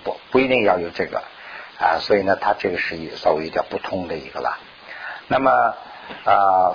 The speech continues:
烦恼它的 <clears throat> 性质吧，等于是烦恼者呢，就是三毒子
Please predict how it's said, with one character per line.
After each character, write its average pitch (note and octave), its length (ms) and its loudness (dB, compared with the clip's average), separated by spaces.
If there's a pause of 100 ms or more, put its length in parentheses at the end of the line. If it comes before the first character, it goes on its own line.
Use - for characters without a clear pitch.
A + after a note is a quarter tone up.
烦 A#2+ 180 2
恼 A#2 340 4 (400)
它 C3 140 0
的 G#2+ 280 2 (200)
<clears throat> - 400 -2
性 A#2+ 340 -2
质 - 120 -4
吧， C#2 240 2
等 F2+ 180 -4
于 F#2 40 -2
是 G#2+ 140 0
烦 - 240 0
恼 G#2+ 200 2
者 F2 200 0
呢， D2 220 -2 (300)
就 - 60 -10
是 D2 260 0
三 F#2 300 0
毒 D2 200 -12 (140)
子 C2+ 180 -6